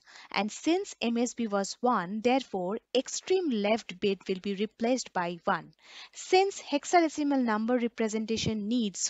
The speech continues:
four bit, the sixteen bit number is scanned from right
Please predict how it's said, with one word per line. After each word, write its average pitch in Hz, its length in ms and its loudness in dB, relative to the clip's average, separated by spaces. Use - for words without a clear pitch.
four 269 220 2
bit, 208 360 2
the 220 200 4
sixteen 392 600 2
bit 269 240 2
number 214 640 2
is 214 240 0
scanned 302 500 2
from 202 460 0
right 247 300 6